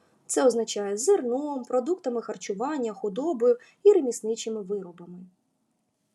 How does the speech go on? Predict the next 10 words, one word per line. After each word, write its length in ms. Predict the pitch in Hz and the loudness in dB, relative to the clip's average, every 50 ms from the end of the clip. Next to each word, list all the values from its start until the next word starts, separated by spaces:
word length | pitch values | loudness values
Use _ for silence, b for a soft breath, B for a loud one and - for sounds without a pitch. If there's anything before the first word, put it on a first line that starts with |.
| _ _ _ _ _ _ _ _ _ _ - 185 - _ _ _ _ _ _ _ _ _ _ _ _ _ _ _ _ _ _ _ _ _ _ _ _ _ _ _ _ _ _ - | _ _ _ _ _ _ _ _ _ _ -16 -16 -16 _ _ _ _ _ _ _ _ _ _ _ _ _ _ _ _ _ _ _ _ _ _ _ _ _ _ _ _ _ _ -16
Для 260 | 220 190 196 214 220 | -12 -4 2 2 4
виконання 680 | 202 214 208 - 220 220 214 208 202 196 196 196 196 190 | 4 4 2 2 2 2 2 0 -4 -6 -6 -8 -8 -6
обов'язків 600 | 190 185 202 202 196 214 226 - - - 285 285 | -4 -2 -2 0 0 -2 -2 -2 -4 -6 -6 -6
чиновника 680 | - - 302 302 311 311 311 302 302 302 302 302 294 | -4 -2 0 0 0 0 0 -2 -4 -4 -4 -6 -8
потрібно 540 | 285 - 220 208 - - 269 349 370 330 320 | -6 -6 -8 -6 -4 -2 -2 0 0 0 -4
було 260 | 302 294 269 262 262 | -4 -4 -2 -2 -2
вміти 420 | 254 - 220 208 233 269 - - 233 | -2 -2 -2 -2 -2 -2 -2 -4 -2
писати 720 | - - 202 - - - 208 202 226 269 262 - 247 247 _ | -2 -2 -2 -2 -4 -4 -2 -2 -4 -2 -2 -2 -4 -4 _
і 100 | - 220 | -10 -10
читати. 680 | - - - 220 - - 202 180 175 - _ - - | -8 -6 -6 -6 -6 -6 -8 -10 -10 -12 _ -20 -20